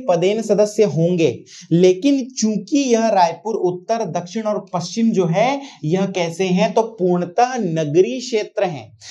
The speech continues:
इसलिए यहाँ के जो विधायक हैं वह जिला पंचायत के पदेन सदस्य नहीं हो सकते। इसलिए यह जो शब्द सभी है सही नहीं है, पांचवा स्टेटमेंट गलत होगा। छठवां स्टेटमेंट कहता है जिले से निर्वाचित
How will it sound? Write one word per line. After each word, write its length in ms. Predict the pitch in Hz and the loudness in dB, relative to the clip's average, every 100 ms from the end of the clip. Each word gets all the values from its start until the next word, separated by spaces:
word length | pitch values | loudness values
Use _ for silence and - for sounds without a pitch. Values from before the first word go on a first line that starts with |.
| - - | -20 0
इसलिए 960 | 226 233 277 233 208 180 190 220 277 285 - - | 0 2 0 0 0 0 2 2 2 -2 -14 -4
यहाँ 580 | 175 160 156 156 208 240 | 0 2 2 0 -6 -6
के 240 | 240 202 185 | -2 2 2
जो 240 | 160 226 190 | 2 0 0
विधायक 600 | 160 139 143 151 175 170 | -4 -6 -6 -4 -4 -6
हैं 460 | 147 175 240 285 285 - 151 | -4 -2 -2 -4 -8 -12 -6
वह 360 | 139 185 247 240 | 0 2 2 -2
जिला 320 | 156 160 170 | 0 0 0
पंचायत 560 | 165 147 151 135 135 - | -2 -6 -4 -4 -6 -4
के 180 | 214 220 - | -4 -2 -2
पदेन 340 | 135 151 165 | 0 2 0
सदस्य 420 | - 135 190 - 202 | -2 0 0 0 -2
नहीं 360 | 139 127 143 143 | -2 -4 -4 -2
हो 100 | 131 | -4
सकते। 440 | 113 - - 90 - - 208 | -6 -8 -10 -12 -12 -6 0
इसलिए 460 | 233 240 196 202 | 0 0 2 2
यह 280 | 233 190 196 | 2 -2 -2
जो 140 | 196 196 | 0 -2
शब्द 320 | 196 180 175 | -2 -4 -2
सभी 440 | 190 - 143 170 208 | -4 0 2 2 2
है 180 | 208 208 | 2 0
सही 400 | 208 147 175 156 | -4 -6 -4 -6
नहीं 320 | 135 147 196 | -6 -4 -2
है, 140 | 214 247 | 0 -2
पांचवा 480 | 240 143 139 160 160 | -2 -4 -2 -2 -2
स्टेटमेंट 560 | 160 147 139 180 196 120 | 0 -2 0 0 0 4
गलत 300 | 127 - - | 4 2 0
होगा। 300 | 110 107 - _ _ - - - - | -2 -2 -2 _ _ -20 -20 -10 -2
छठवां 320 | 196 208 233 | 0 4 2
स्टेटमेंट 440 | 233 208 202 214 190 | 2 -2 -2 -4 -2
कहता 260 | 185 190 | 0 0
है 160 | 185 226 | 0 -2
जिले 320 | 170 165 202 | -4 -2 0
से 140 | 202 196 | 0 -2
निर्वाचित 520 | 175 160 156 147 226 | -4 0 0 -2 -8